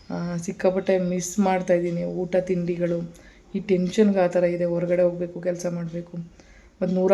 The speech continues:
ಎಂಟು ಟೆನ್ಷನ್ಗಳು. So ಈ ಟೆನ್ಷನ್ ತಗೊಂಡು ತಗೊಂಡೇ ದಪ್ಪ ಆಗ್ತಾಯಿದ್ದೀನಿ. ಹಂಗಾಗಿದೆ ಕತೆ. ಹೊಟ್ಟೆ ಊಟ ಬಿದ್ದು ದಪ್ಪ ಆಗ್ತಿಲ್ಲ, ಊಟ ಇಲ್ಲದೆ ದಪ್ಪ ಆಗ್ತಾಯಿದ್ದೀನಿ.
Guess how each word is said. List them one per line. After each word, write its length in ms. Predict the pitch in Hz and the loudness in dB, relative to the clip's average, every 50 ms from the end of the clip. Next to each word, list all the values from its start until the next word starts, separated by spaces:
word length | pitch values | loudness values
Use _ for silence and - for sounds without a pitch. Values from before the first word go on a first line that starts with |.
| 196 202 208 | 8 8 8
ಎಂಟು 260 | 208 196 196 180 - | 6 6 2 0 -2
ಟೆನ್ಷನ್ಗಳು. 720 | 190 180 175 170 - 185 180 175 175 170 170 170 170 - - - - - - _ _ _ _ - | -2 -2 -2 -2 -4 -4 -4 -2 -2 -2 -4 -4 -8 -12 -18 -20 -20 -20 -20 _ _ _ _ -10
So 160 | - 180 180 | -6 -4 -4
ಈ 140 | 175 175 175 | -2 -4 -4
ಟೆನ್ಷನ್ 360 | 170 175 175 170 180 202 202 | -2 -2 -2 0 0 -2 -2
ತಗೊಂಡು 320 | 196 185 170 170 180 185 185 | -2 -2 -2 -2 -2 -4 -4
ತಗೊಂಡೇ 320 | 180 175 170 175 175 185 | -4 -4 -2 -2 -2 -2
ದಪ್ಪ 240 | 180 170 165 - 170 | -2 -2 -4 -4 -6
ಆಗ್ತಾಯಿದ್ದೀನಿ. 520 | 165 165 - - 170 170 165 165 170 170 | -6 -6 -6 -4 -4 -2 -2 -2 -4 -4
ಹಂಗಾಗಿದೆ 440 | 170 170 170 175 175 170 170 175 175 | -4 -2 -2 -2 -2 -2 -4 -4 -4
ಕತೆ. 240 | 170 180 170 180 175 165 - - - - _ _ - | -4 -6 -6 -6 -6 -8 -10 -18 -20 -20 _ _ -6
ಹೊಟ್ಟೆ 220 | 170 170 170 208 | -4 0 2 4
ಊಟ 280 | 196 196 185 190 196 208 | 4 4 4 2 4 4
ಬಿದ್ದು 260 | 202 185 208 180 - | 4 4 2 -2 0
ದಪ್ಪ 240 | 180 170 170 - 175 | 0 0 0 0 -2
ಆಗ್ತಿಲ್ಲ, 360 | 170 170 - - 185 175 170 | -4 -4 -4 -4 -4 -2 -2
ಊಟ 340 | 175 - - 196 190 180 208 | -4 -4 -4 -4 -4 -2 0
ಇಲ್ಲದೆ 400 | 196 196 185 185 196 196 208 196 | 0 0 0 -2 -2 -2 0 0
ದಪ್ಪ 220 | 185 180 - 175 | -2 -2 -4 -6
ಆಗ್ತಾಯಿದ್ದೀನಿ. 640 | 170 170 - - 180 175 170 170 175 208 226 - - | -8 -8 -6 -6 -6 -6 -4 -4 -4 -6 -8 -8 -10